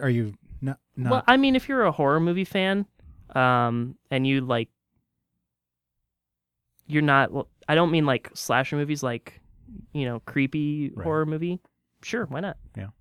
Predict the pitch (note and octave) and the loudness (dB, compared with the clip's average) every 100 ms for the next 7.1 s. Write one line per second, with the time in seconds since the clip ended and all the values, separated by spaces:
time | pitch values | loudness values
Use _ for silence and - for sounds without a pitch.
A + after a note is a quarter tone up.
0 | _ - _ - A#2+ A2+ A#2 C3 B2 C3+ | _ -20 _ -6 -4 -4 -6 -8 -4 -4
1 | B2+ A#2 - B2+ A#2+ A2+ A#2 - A2+ A#2 | -2 -4 -6 -6 -6 -6 -10 -10 -10 -10
2 | - A2+ G#2 A2+ C3 - - B2+ - _ | -12 -10 -8 -8 -10 -14 -16 -16 -16 _
3 | A#2 - - - _ _ - A2 A#2 A#2+ | -12 -12 -16 -20 _ _ -10 -10 -8 -12
4 | - - G2 F#2+ F#2+ - _ _ _ _ | -14 -18 -16 -12 -14 -16 _ _ _ _
5 | _ _ _ _ _ - C3 B2 C3+ C3+ | _ _ _ _ _ -16 -10 -4 0 2
6 | D3+ E3+ E3 E3+ E3+ C#3+ - _ C#3 A#2+ | 4 4 2 2 2 0 -6 _ -8 -8
7 | A2 | -12